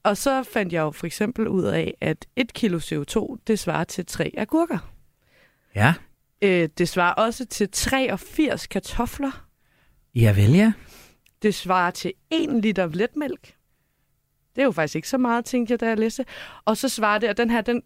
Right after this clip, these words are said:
Speaker 1: den, den næv lidt, seks timer streaming. <gasps> Og det må jeg sige, det, det går jeg over på en uge. Altså,
Speaker 2: Ja. Ja.
Speaker 1: lige, øh, de kaster et, et kilo C O to ud der, en, en gang om ugen,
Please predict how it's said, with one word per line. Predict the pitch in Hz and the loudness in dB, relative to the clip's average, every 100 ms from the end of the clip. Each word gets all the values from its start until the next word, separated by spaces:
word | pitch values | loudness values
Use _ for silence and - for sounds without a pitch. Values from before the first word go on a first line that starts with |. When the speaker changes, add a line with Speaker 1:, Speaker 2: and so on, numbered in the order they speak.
| _ 254 | _ -2
Speaker 1:
den, | 226 - _ _ _ 269 | -2 -4 _ _ _ 2
den | 247 | 4
næv | 240 226 | 4 4
lidt, | 185 170 - _ - | 0 -2 -6 _ -10
seks | - - 247 - - | -4 0 -2 -4 -4
timer | 240 214 202 | 0 2 0
streaming. | - 196 185 190 190 180 - _ _ - | 0 0 2 2 -2 -6 -18 _ _ -12
<gasps> | - 170 - - - - - _ _ _ 220 | -8 -8 -10 -18 -20 -20 -20 _ _ _ -4
Og | 180 | 0
det | 233 | 2
må | 240 | 2
jeg | 220 | 2
sige, | - 190 - 196 | 2 0 2 0
det, | 220 - _ _ | 0 -2 _ _
det | 208 | 0
går | 196 175 | 2 2
jeg | 170 | 2
over | 165 - | 2 0
på | - 170 | 0 0
en | 170 | 0
uge. | 151 160 160 - - _ | 0 -2 -4 -12 -20 _
Altså, | 165 156 147 143 - _ 196 | -2 0 -2 -6 -16 _ 2
Speaker 2:
Ja. | |
Ja. | 190 | 4
Speaker 1:
lige, | 185 170 151 151 | 4 4 2 0
øh, | 151 - - | -2 -6 -6
de | |
kaster | 170 175 - 170 | -2 0 0 -2
et, | 170 196 | -2 -8
et | - | -2
kilo | 185 170 | 0 0
C | - | 2
O | 170 | 0
to | - 196 | 0 -2
ud | 185 170 | 0 0
der, | 156 - 202 _ - | 0 -2 -6 _ -2
en, | 175 156 - | 0 -2 -2
en | 180 | 0
gang | 170 156 | 0 0
om | 170 | 2
ugen, | 165 175 185 | 2 2 -2